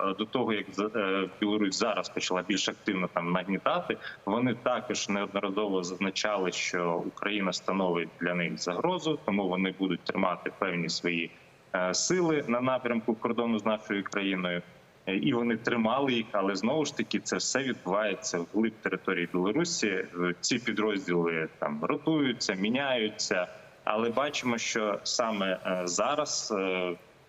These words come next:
Білорусь бі-, стала це робити більш активно, е, в тому числі, звісно, і фізично переміщуючи, е, підрозділи, е, вглиб своєї краї-, е, в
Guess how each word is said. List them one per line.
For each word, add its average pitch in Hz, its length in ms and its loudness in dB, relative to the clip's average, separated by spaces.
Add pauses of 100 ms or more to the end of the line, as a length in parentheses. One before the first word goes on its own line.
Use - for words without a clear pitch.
(120)
Білорусь 107 440 2
бі-, 107 200 0
стала 101 380 2
це - 220 -4
робити 98 520 0
більш 107 320 2 (100)
активно, 120 720 0 (100)
е, 104 40 4 (540)
в - 100 -20
тому 107 260 2
числі, - 340 -2
звісно, 95 360 0 (400)
і 107 340 2
фізично 127 760 0 (100)
переміщуючи, 143 1080 2
е, 120 300 0
підрозділи, 117 720 2 (380)
е, 107 120 2
вглиб 120 360 2
своєї 113 420 2
краї-, 113 380 0
е, 104 260 2
в 107 240 0